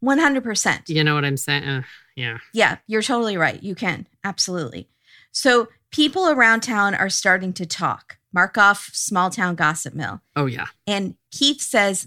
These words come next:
Speaker 1: "The smaller your town, the less you know about what your neighbors are saying behind your back." Steve Pokin is a local reporter who writes a column called Pokin' Around. <laughs>
Speaker 2: Good for him.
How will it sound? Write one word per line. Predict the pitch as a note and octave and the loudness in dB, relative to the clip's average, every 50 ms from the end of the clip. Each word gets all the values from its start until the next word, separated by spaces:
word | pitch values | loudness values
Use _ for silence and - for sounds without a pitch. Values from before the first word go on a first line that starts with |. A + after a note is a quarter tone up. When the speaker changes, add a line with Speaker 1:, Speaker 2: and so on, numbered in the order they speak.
| - | -6
Speaker 1:
"The | - F#3 F3 | -6 -4 -4
smaller | - - F#3+ F#3 E3+ F3+ F#3 F#3+ G3 | -2 -2 0 2 2 2 2 0 -2
your | G3 F#3+ F3+ F3 F3 | -2 -2 -2 -2 -4
town, | E3 - - G#3 F3 F3+ F#3+ G#3 A#3 C4 C4+ - _ _ _ _ _ _ | -4 -2 0 2 4 4 4 2 2 -2 -2 -4 _ _ _ _ _ _
the | - F#3 | -4 -2
less | F3+ F3+ F#3 G3 G#3 - - A3+ | 2 2 2 2 2 -2 -4 -4
you | A#3 A3 | -2 0
know | G#3+ A3 F#3 F3 F3 F3+ - | 2 4 4 4 4 4 2
about | E3+ F3+ F3+ F3+ E3+ D#3+ | 2 2 2 2 2 2
what | F3 E3+ - | 0 -2 -2
your | F#3 F#3+ F#3 | -2 -4 -2
neighbors | F#3 F3 F3 F3 E3 E3+ E3 D#3+ - | -2 0 -2 -2 -2 -4 -4 -4 -6
are | D#3 | -6
saying | D#3+ - - D#3+ D3 D3 D#3 D#3+ | -6 -4 -4 -4 -4 -4 -4 -6
behind | D#3 D#3+ - - D3 D3+ D#3+ D#3 | -6 -6 -4 -4 -4 -4 -4 -6
your | E3+ F#3 E3 | -6 -6 -6
back." | D#3 B2+ - - - - _ _ _ _ _ _ _ _ _ _ _ _ | -8 -10 -10 -12 -18 -20 _ _ _ _ _ _ _ _ _ _ _ _
Steve | - - - - - - C4 C4+ C#4+ D#4 E4+ F4 D#4+ - - - _ _ _ _ _ _ _ _ | -8 -6 -6 -4 0 0 2 4 4 4 2 2 0 -4 -10 -16 _ _ _ _ _ _ _ _
Pokin | - D4 B3+ B3+ B3 - G3 D3 D#3+ A3 C4 C4 - _ _ _ _ _ _ _ _ | 2 4 4 4 2 0 -2 0 0 0 -2 -2 -6 _ _ _ _ _ _ _ _
is | - A3 A3 A3 - | 2 2 4 4 4
a | G#3+ G#3+ | 2 2
local | G3+ G3 F#3+ F#3 F#3 - - G#3+ G#3+ G#3+ G#3+ A3 | 4 4 4 4 4 4 4 4 4 4 2 0
reporter | G#3 A#3 A#3+ - - F4 G4 G4 B3 F#3 F3 E3 F#3 - _ _ _ _ _ | -2 -4 -4 -2 0 0 2 2 4 4 4 4 2 0 _ _ _ _ _
who | - C#4 C4+ | -2 -2 2
writes | A#3+ B3 B3+ C4 D4 - - | 4 4 4 4 2 0 -4
a | E4+ | -4
column | E4 - - G#3+ G3 F#3+ G3 G3+ A3 A#3+ A#3+ | -2 2 4 4 4 4 2 0 0 -2 -4
called | A3+ - - G3+ F3+ E3+ C#3 - - - - _ _ _ _ _ _ _ _ _ _ _ - | -2 2 4 6 6 6 4 2 -2 -6 -12 _ _ _ _ _ _ _ _ _ _ _ 2
Pokin' | C4 G#3 G#3 G3+ - C4 B3 C4 | 2 2 4 2 2 2 4 4
Around. | B3+ B3 D#4 E4 G4 F#4 - - - - | 4 4 6 6 4 4 2 -2 -10 -20
<laughs> | - - _ - | -20 -14 _ -2
Speaker 2:
Good | F3+ E3 - | -2 -2 0
for | - D3+ C#3+ | 0 -2 0
him. | C#3+ B2+ D3 D#3 | 0 -2 -4 -6